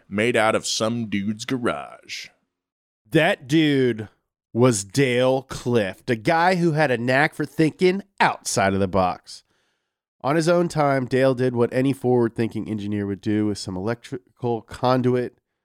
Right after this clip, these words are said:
Speaker 2: naugahyde, and an old motorcycle. He built a two-seat, three-wheeled sports car. The vehicle had two wheels in the front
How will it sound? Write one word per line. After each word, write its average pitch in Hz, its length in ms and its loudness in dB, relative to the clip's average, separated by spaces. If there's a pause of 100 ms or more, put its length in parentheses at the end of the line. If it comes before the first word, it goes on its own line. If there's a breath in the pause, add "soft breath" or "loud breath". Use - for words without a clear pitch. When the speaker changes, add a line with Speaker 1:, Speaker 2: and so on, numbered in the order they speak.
(720)
Speaker 2:
naugahyde, 127 960 0
and 110 100 -8
an 104 140 -2
old 110 180 4
motorcycle. 98 760 -4 (260)
He 208 120 0
built 170 360 0
a 120 40 -10
two-seat, 151 720 -2 (100)
three-wheeled 120 580 0
sports - 400 -8
car. 69 300 -14 (600)
The 113 60 -18
vehicle 156 380 2
had 135 260 0
two 170 260 0
wheels 156 380 2
in 127 80 -6
the 117 60 -2
front 147 360 0